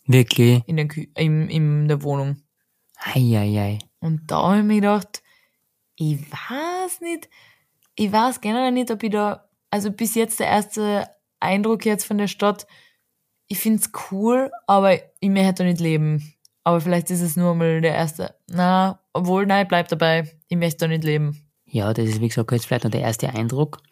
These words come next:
Speaker 2: <laughs> Nein, ich möchte da nicht leben. <laughs>
Speaker 1: Okay, passt.
Speaker 2: <laughs> Nein, weil es sind, äh, wir,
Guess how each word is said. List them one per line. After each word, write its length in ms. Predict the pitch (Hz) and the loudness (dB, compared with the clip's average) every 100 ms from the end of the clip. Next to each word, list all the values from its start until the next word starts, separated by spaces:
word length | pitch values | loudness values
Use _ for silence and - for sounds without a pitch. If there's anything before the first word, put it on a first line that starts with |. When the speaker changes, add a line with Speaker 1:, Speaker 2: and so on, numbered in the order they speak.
| _ - - | _ -12 -12
Speaker 2:
<laughs> 340 | - - - | -12 -14 -4
Nein, 380 | 226 214 254 240 | 4 6 6 6
ich 60 | |
möchte 280 | 214 214 214 | 4 4 2
da 40 | 208 | 2
nicht 140 | 196 | 2
leben. 300 | 175 165 175 - 190 | 2 2 -2 -2 -2
<laughs> 180 | 180 185 | -2 -2
Speaker 1:
Okay, 160 | 110 117 | 0 0
passt. 400 | 117 139 - - _ _ _ _ - | 0 -2 -6 -20 _ _ _ _ -12
Speaker 2:
<laughs> 460 | - 359 - - | -4 -2 -4 0
Nein, 960 | 269 262 254 247 - 392 370 - 247 233 | 0 2 -2 -6 -6 -4 -4 -2 2 4
weil 100 | 226 | 2
es 100 | 226 | 2
sind, 220 | 233 226 - 220 - - | 0 0 -6 -10 -8 2
äh, 320 | 202 202 196 | 4 4 2
wir, 240 | 208 196 | 0 -2